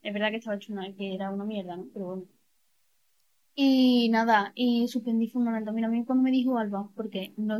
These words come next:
no estaba yendo a clase. A mí cuando me dijo Alba, "Ha suspendido fundamentos", yo me quería matar. Y yo, fue horrible.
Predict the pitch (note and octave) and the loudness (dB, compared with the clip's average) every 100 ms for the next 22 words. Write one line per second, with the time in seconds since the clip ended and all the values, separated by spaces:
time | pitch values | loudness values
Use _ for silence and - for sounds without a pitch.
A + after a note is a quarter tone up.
0 | A3 B3+ A3 G#3+ - G#3 A3 G#3 G#3+ G#3 | -6 -6 -4 -4 -6 -10 -6 -4 -4 -4
1 | G3+ G3+ - - _ _ _ _ _ _ | -6 -10 -12 -20 _ _ _ _ _ _
2 | B3 B3+ C4 C4 C4 B3+ A#3+ A3+ G#3+ A#3+ | -2 2 4 4 4 2 2 2 2 0
3 | A#3+ B3 A#3 A#3 A3 G#3+ A3+ C#4 C4 C4 | 0 2 0 -2 -4 -2 -2 0 2 4
4 | C4+ C#4 C#4 C#4+ C4+ - _ _ _ _ | 4 4 2 0 -6 -12 _ _ _ _
5 | _ _ _ _ _ _ _ _ _ _ | _ _ _ _ _ _ _ _ _ _
6 | C4+ - - C4+ B3+ C4+ C4 C4 C#4 B3+ | -20 -10 2 2 2 0 0 0 0 2
7 | B3+ C#4 C4 A3+ | 4 4 4 0